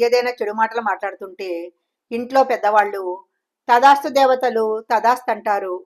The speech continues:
అలాంటి చెడు మాటలు మాట్లాడొద్దు" అని అనటము ప్రతి ఒక్కరం వింటూనే ఉంటాము. అసలు ఈ తదాస్తు దేవతలు ఎవరు? తదాస్తు దేవతలు తదాస్తు అంటే నిజంగానే జరుగుతుందా? మొదలైన విషయాలను ఈ రోజు మనం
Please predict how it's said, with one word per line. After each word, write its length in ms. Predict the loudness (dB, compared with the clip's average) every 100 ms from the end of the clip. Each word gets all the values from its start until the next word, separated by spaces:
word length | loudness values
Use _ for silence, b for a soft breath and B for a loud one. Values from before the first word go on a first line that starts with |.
| -4
అలాంటి 320 | 0 0 -2
చెడు 200 | -4 -2
మాటలు 280 | 0 0 0
మాట్లాడొద్దు" 760 | -4 -2 -2 -2 -4 -8 -10 -8
అని 140 | -6
అనటము 640 | -4 -4 -8 -6 -8 -8 -14 _ _ -6
ప్రతి 160 | -2
ఒక్కరం 380 | 0 0 2 0
వింటూనే 340 | -2 -8 -10 -10
ఉంటాము. 520 | -12 -12 -14 -14 -18 _ _ _ -8
అసలు 240 | -4 -2
ఈ 60 | -4
తదాస్తు 460 | -2 0 0 0 0
దేవతలు 420 | 0 0 0 -2
ఎవరు? 420 | -2 -2 -4 -10 _ _ _ _
తదాస్తు 400 | 2 6 6 4
దేవతలు 500 | 0 4 4 4 4
తదాస్తు 480 | 4 2 2 2 0
అంటే 280 | -6 -4 -6 -8 -10
నిజంగానే 480 | -6 -2 0 0 -2
జరుగుతుందా? 580 | -4 -6 -10 -6 -4 -4 -6 _ _ _ _ _ _ _ _ 0
మొదలైన 360 | 2 4 2
విషయాలను 800 | 0 0 2 2 0 -6 -8 -14 -6
ఈ 140 | 2
రోజు 280 | 4 4 4
మనం 280 | 0 0 -2